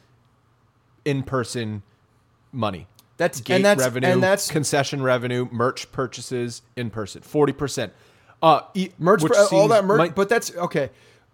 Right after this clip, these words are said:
Speaker 2: The, if they're, if they're using, like, a model based on two thousand nineteen game day sales, and,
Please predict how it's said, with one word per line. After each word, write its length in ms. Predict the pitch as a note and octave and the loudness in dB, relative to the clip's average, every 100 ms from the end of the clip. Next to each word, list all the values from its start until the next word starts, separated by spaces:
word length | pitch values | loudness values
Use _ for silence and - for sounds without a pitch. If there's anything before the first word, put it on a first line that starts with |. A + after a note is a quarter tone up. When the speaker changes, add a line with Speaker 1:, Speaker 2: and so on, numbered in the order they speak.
| - C3 B2+ B2 - _ _ _ | -14 -12 -12 -16 -20 _ _ _
Speaker 2:
The, 240 | C#3 F#3+ | -4 0
if 100 | F#3+ | 2
they're, 200 | F#3 G3+ | 4 4
if 160 | F#3+ F#3 | 2 0
they're 140 | F3+ | 0
using, 400 | F3 A3 G#3 G3 | 2 0 2 2
like, 180 | E3 C#3+ | 2 0
a 80 | D3+ | 0
model 460 | C3+ D3 D#3+ D3+ C3+ | 0 2 2 2 2
based 280 | C#3+ C#3 | 0 0
on 360 | D3+ C#3 B2+ A#2+ - | 0 0 -2 -8 -8
two 100 | F3 | 0
thousand 380 | E3 C#3 C#3+ | 2 2 0
nineteen 580 | C#3 D3 C#3 D#3 C#3 C3 | 0 0 -2 -4 -4 -4
game 320 | A#2 D3 D3 | -4 -2 -2
day 180 | C#3+ C3+ | 0 0
sales, 540 | C3 - C#3 C3 A#2+ | -2 -2 -2 -2 -6
and, 140 | A2+ | -10